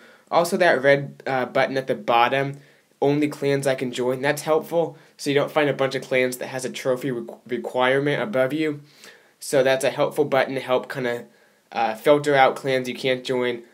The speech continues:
Um, you can turn that off too if you want, just to see clans that you can potentially join if you get more trophies or if they open up or whatever.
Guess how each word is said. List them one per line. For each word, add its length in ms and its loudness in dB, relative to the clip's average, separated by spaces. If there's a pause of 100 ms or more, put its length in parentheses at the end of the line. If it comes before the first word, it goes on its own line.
(240)
Um, 220 -2
you 60 -6
can 100 -2
turn 180 0
that 140 6
off 260 2
too 200 -2
if 120 -4
you 100 -4
want, 300 0 (260)
just 200 -4
to 60 0
see 200 -4
clans 400 -2
that 80 -8
you 80 -4
can 160 -6
potentially 480 -4
join 360 -2 (300)
if 140 -8
you 80 -2
get 140 4
more 160 2
trophies 500 -2
or 80 0
if 100 -6
they 140 0
open 240 -2
up 200 -6
or 40 -8
whatever. 420 -6